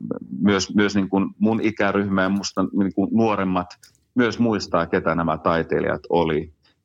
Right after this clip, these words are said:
Ja sama pätee nyt tänä kesänä näihin tuleviin teatteriprojekteihin, että toi Kulkukoirat esimerkiksi, se on Reijo Taipaleen, Kari Tapio ja Topa-, Topi Sorsakosken o-, o-, oikeastikin tämmönen elämän, elämän story. Ja, ja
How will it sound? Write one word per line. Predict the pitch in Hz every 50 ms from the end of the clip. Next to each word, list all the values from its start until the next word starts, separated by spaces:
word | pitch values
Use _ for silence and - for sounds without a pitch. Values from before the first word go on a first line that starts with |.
| _ - -
Ja | 107
sama | 107 135 135 131 123
pätee | 127 120 107 - 120 117 123
nyt | 127 123 -
tänä | - 127 120 107 104
kesänä | - 101 95 101 104 98 98 98
näihin | 98 98 101 104 98 98 - - - -
tuleviin | 117 113 107 92 85 87 82 82 80 - - - _ - -
teatteriprojekteihin, | - 95 87 85 - 87 87 85 - 90 90 87 - - - 90 87 85 85 87
että | 82 80 - 87 82
toi | - 95 92
Kulkukoirat | 92 110 107 101 98 92 - 104 98 98 90 90 -
esimerkiksi, | 80 92 95 92 92 87 87 85 82 - -
se | 95
on | 87 85 87 104 - - - 101
Reijo | 113 113 107 104 101
Taipaleen, | 104 107 104 98 98 95 - 92 92 92 90 87 85 85 82 _ _ _ _ _ - - _ _ _
Kari | - 98 98 95 90
Tapio | 92 - 92 85 - - 90 85
ja | 87
Topa-, | 82 - 85 - 95 - - -
Topi | 113 - - 95
Sorsakosken | - 104 98 90 85 90 87 - 92 87 - - - 85 82 82 80 - - - _ - - - - - - 65
o-, | 64 62 60 64 65 101 120 113 - 127
o-, | 127 - - 127
oikeastikin | 131 123 123 107 101 95 - - 92 - - 104 95 92 92 - - - 85 78
tämmönen | - 90 92 87 87 90 - -
elämän, | 104 98 92 87 87 82 85 - -
elämän | 101 95 90 85 85 82 82 82 - -
story. | - - - 101 92 87 87 85 82 82
Ja, | 80 80 80 - -
ja | 90 85 73